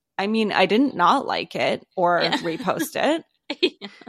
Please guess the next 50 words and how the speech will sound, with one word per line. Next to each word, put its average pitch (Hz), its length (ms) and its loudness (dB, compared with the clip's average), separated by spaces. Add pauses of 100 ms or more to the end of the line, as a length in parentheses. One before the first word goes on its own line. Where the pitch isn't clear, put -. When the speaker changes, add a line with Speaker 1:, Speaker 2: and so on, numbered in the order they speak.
(400)
Speaker 1:
I 262 160 6
actually 240 360 4
almost 214 360 4
reposted 196 440 -2
it 185 80 -4
on 185 180 2
Instagram 180 480 -4
stories, 170 320 -4
and 190 80 -12
then 180 100 -6
I 165 80 -4
sent 165 240 -8
it - 140 -12
to - 80 -6
you 175 80 -2
instead 185 400 -2 (100)
'cause - 240 -8
I 269 120 4
was - 200 -4
like, 254 240 4
Speaker 2:
You're 240 100 0
like, 196 120 -4
"This 208 180 -2
is 196 60 -8
a 226 80 -2
bit 180 200 -6
dark." 185 220 -8 (460)
Speaker 1:
I 247 160 6
was 269 100 0
like, 262 300 0
"Yeah, 180 400 0 (460)
I 185 100 0
don't 240 240 -2
think 247 200 -6 (320)
I 196 120 0
wanna 170 260 -2
write 160 300 -6
that 196 120 -4
I 196 40 0
resent 202 280 -4
my 190 140 -4
family, 196 360 -6
but 175 180 -2
I 165 80 -4
can 190 160 -8
definitely 165 340 -2
co-sign - 460 -8
on - 160 -12
it." - 80 -20 (640)
Speaker 2:
Yeah. 208 420 0